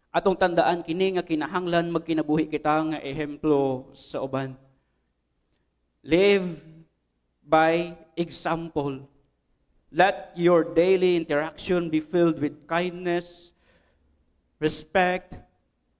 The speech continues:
empathy, offer a smile, and be genui-, genuinely interest-, interested in others' well-being.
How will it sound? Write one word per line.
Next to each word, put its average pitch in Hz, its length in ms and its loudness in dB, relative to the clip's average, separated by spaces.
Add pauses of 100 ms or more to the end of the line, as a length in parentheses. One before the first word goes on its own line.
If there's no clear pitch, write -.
(100)
empathy, 170 720 -2 (800)
offer 185 400 4
a - 0 -
smile, 185 800 -2
and 156 160 -4
be 156 80 -4
genui-, 165 880 0 (240)
genuinely 180 960 0 (300)
interest-, 156 680 -4
interested 156 720 -2
in 147 160 -8
others' 143 480 -4
well-being. 135 840 -4